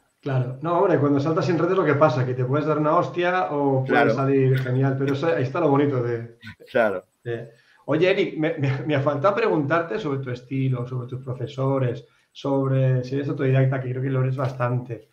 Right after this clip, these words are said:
Speaker 2: Sí.
Speaker 1: Pero eso, eso lo quiero dejar para otro día, ¿vale? ¿Te parece?
Speaker 2: Vale.
Speaker 1: Eric,
Speaker 2: Perfecto.
Speaker 1: me están preguntando, Eric, di un par de bateristas que te gusten. Me habías dicho ya,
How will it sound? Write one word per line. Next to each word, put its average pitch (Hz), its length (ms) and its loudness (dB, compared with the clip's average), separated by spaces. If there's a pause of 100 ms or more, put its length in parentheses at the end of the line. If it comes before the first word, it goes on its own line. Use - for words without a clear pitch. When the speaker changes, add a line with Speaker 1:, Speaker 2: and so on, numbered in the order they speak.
(180)
Speaker 2:
Sí. - 180 -12
Speaker 1:
Pero 143 180 0
eso, 196 320 2
eso 170 200 -2
lo 202 100 2
quiero 190 160 4
dejar 180 260 0
para 170 140 4
otro 170 180 0
día, 143 220 4
¿vale? 156 240 2
¿Te 135 100 2
parece? 139 200 2
Speaker 2:
Vale. - 400 0 (200)
Speaker 1:
Eric, 156 220 4
Speaker 2:
Perfecto. 139 720 -2 (100)
Speaker 1:
me 151 140 0
están 190 200 2
preguntando, 180 580 4
Eric, 175 220 2
di 185 120 0
un 208 100 -2
par 214 140 2
de 214 60 2
bateristas 208 400 0
que 208 100 -2
te 175 80 -4
gusten. 139 440 -4
Me 131 60 -4
habías 156 200 -2
dicho 170 160 -6
ya, 175 520 0